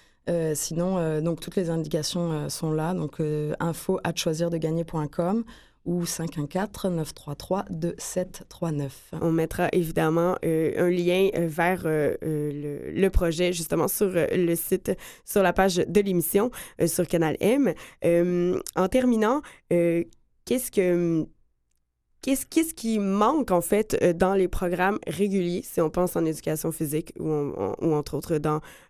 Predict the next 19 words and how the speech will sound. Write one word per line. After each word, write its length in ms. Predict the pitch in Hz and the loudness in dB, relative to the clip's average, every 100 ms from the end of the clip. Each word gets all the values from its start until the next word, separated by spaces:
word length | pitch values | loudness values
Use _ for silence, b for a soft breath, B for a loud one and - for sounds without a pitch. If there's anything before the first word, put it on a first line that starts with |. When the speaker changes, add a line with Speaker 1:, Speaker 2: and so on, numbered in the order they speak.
| 151 | 0
Speaker 2:
euh, 220 | 151 151 | 2 2
dans 180 | 160 156 | 2 2
les 220 | 156 156 | 0 0
institutions 320 | 160 - - 180 | -4 -2 0 0
scolaires ? 440 | - 156 156 208 B B | 0 0 0 -2 B B
Qu'est-ce 180 | - 330 | 0 0
qui 100 | - | 0
manque 360 | 190 185 214 - b b | 2 2 0 -6 b b
pour 300 | - 175 165 | 2 2 2
pouvoir 520 | - - 180 180 185 - | -4 0 4 4 2 -4
davantage 960 | 156 190 190 185 170 180 180 185 165 165 - | -2 0 4 2 4 2 4 2 2 -2 2
inclure 720 | 175 170 - 180 170 151 - | 0 2 2 2 2 0 -2
les 180 | 160 156 | 0 0
jeunes 240 | 151 165 160 | 2 0 0
qui 80 | |
ont 60 | 156 | -2
des 100 | 151 | -2
limitations 480 | 151 147 151 - 151 | -4 -4 -6 -6 -8
fonctionnelles 540 | 147 156 - 131 170 | -6 -6 -6 -6 -10